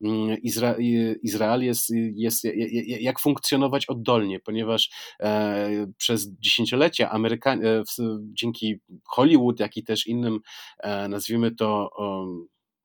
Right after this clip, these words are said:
pop-, dzięki popkulturze sz-, szeroko rozumianej, jak i też, e, wpływie, e, żydowskim na, na ży-, na życie intelektualne,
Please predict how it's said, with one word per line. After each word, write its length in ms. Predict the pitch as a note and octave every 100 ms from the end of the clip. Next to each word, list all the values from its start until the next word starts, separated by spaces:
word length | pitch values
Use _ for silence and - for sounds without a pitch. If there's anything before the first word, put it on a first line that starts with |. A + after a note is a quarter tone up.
| _ -
pop-, 260 | B2 -
dzięki 320 | - G#2+ G#2+ -
popkulturze 520 | B2 - B2+ D3 C#3
sz-, 200 | A#2 -
szeroko 300 | A#2+ A#2 A#2
rozumianej, 520 | A2+ G2+ A2 A#2 A2
jak 140 | G2+
i 60 | G2+
też, 200 | G#2+ G2+ - - -
e, 300 | - G2+ G2+
wpływie, 680 | - - C#3+ C#3 G#2+ G2 -
e, 260 | G#2+ G#2
żydowskim 480 | G2+ G#2 B2 - A#2
na, 240 | G#2+ G#2 G#2
na 160 | G#2+
ży-, 100 | G#2 G#2
na 100 | A2
życie 200 | - A#2+
intelektualne, 720 | A2+ A2+ - A#2+ C3 A2+